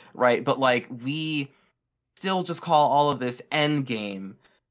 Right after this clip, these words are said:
no matter what, because we ha-, like, as a culture, we haven't made a new version of multiple story threads coming together to equal this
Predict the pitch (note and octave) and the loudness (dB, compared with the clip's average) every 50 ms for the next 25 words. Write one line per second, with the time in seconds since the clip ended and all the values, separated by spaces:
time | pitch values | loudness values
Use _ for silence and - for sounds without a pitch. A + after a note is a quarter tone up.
0 | _ _ - B2 C3+ C#3+ D3 D3 C#3 C#3 C#3 C#3 C#3 C3 B2 A2+ A2+ A#2+ C#3+ E3 | _ _ -8 -2 2 4 4 4 4 4 4 4 4 4 4 2 2 2 4 2
1 | B2+ - - - - B2+ B2 D3+ C#3 C3 C3 C#3+ D3+ D3+ C#3+ B2+ B2 B2 A#2 A2 | 2 2 -2 -6 -6 -2 2 2 2 2 2 0 0 0 0 0 0 -2 -2 -2
2 | A#2+ B2+ A#2 A#2 A2 C#3 C#3 C3+ C3 C3+ A#2+ B2 C3+ C3+ C3 B2+ B2 A2 A#2+ B2+ | -2 -4 -4 -2 0 0 0 0 -2 -4 -6 -2 0 0 0 0 -2 -4 -2 -2
3 | B2+ C3 C3+ C3+ C3+ C3+ B2+ A#2+ A#2+ C3 C3 B2 B2 C3+ C#3 C#3+ C#3 B2+ A#2 A2+ | 0 0 2 2 2 0 0 -2 -2 -2 -2 -2 0 2 2 2 2 0 -2 0
4 | B2+ B2+ B2+ C3 C3 C3 B2+ - A#2 G#2+ G2+ G2+ F2+ - - A#2 A2+ G#2+ G#2+ G#2+ | 0 2 2 2 0 -2 -4 -6 -8 -8 -6 -8 -8 -4 -2 0 0 0 0 -2
5 | A2 A2+ A2 G2+ G2+ - - _ _ _ _ _ _ _ _ _ _ _ _ _ | -4 -6 -10 -12 -16 -20 -20 _ _ _ _ _ _ _ _ _ _ _ _ _
6 | _ - C#3 C3+ C3 B2 B2 B2+ A#2+ - - - A#2+ A#2+ A#2 - B2 A#2 A2+ A#2 | _ -4 0 2 4 6 6 4 4 0 -4 -2 -2 -4 -2 -2 0 2 2 2
7 | A#2 A#2 A2+ A2 G#2+ G#2 G2 - - C3 A2+ A2 G#2+ G#2 - A#2 G#2+ A#2 A2 G#2+ | 0 0 0 -2 -2 -2 -2 -4 -4 -2 -2 -2 -2 -6 -6 -8 -4 -4 -4 -2
8 | F#2+ G2+ G2+ G2+ G2 - A2+ A2 - B2 C3 C3 - - A2+ A2+ A2+ A2+ A2 G#2+ | -2 -2 -4 -4 -6 -8 -10 -10 -6 -6 -6 -6 -6 -6 -4 -2 0 0 0 0
9 | G#2+ G#2 G2 - B2 A#2+ A2 G#2 - | -2 -6 -8 -6 -4 -4 -2 -2 -4